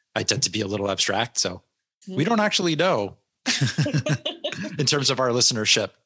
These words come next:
Speaker 2: In terms of our listenership, you're right. Who,
Speaker 1: Yeah.
Speaker 2: who knows who is listening? And yeah, I think what we
Speaker 1: But
Speaker 2: still
Speaker 1: I,
Speaker 2: said about class and
Speaker 1: you know,
Speaker 2: divestment.
Speaker 1: I don't, I don't know that that's who we're talking to. And I mean,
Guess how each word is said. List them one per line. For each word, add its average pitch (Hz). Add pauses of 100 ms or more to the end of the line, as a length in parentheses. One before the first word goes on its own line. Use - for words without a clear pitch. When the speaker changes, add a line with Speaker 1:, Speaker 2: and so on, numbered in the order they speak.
(180)
Speaker 2:
In 233
terms 254
of 254
our 233
listenership, 190
you're 214
right. 160
Who, 226 (180)
Speaker 1:
Yeah. 202
Speaker 2:
who 302
knows 277
who 262
is 214
listening? 185 (100)
And 185 (280)
yeah, 233 (100)
I 160
think - (140)
what 254
we 269
Speaker 1:
But 233
Speaker 2:
still 302
Speaker 1:
I, -
Speaker 2:
said 202
about 175 (100)
class 120
and 156
Speaker 1:
you -
know, 370
Speaker 2:
divestment. -
Speaker 1:
I 262
don't, 339 (160)
I 247
don't 392
know 247
that 156
that's 135
who 131
we're 120
talking 117
to. 101
And 135
I 135
mean, 135